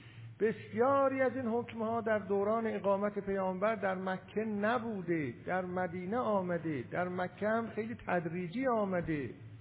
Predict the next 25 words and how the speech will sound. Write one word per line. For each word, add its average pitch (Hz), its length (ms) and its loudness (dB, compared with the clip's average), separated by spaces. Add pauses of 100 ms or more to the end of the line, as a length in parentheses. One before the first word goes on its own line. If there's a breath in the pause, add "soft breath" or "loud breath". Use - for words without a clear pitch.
(320)
تاریخ 175 300 -6
یعنی 214 180 -2
اینا 214 240 -4
دیگه. 131 320 -10 (240)
تاریخ 202 220 -6
یعنی 214 160 -4
چی؟ 247 360 -6 (800)
پس 262 180 2
اینو 381 160 0
از 330 280 4
ذهن 302 260 2
شریفتون 269 500 0
بیرون 269 320 2
کنید 208 440 2
که 208 260 4 (480 loud breath)
همینجور 226 560 6
جلو 190 320 8
ما 170 180 6
هست، 170 220 2
از 156 120 2
اول 147 280 4
هم 135 120 2
همینطور 131 260 -4
جلو 107 240 -2
ما. 87 140 -4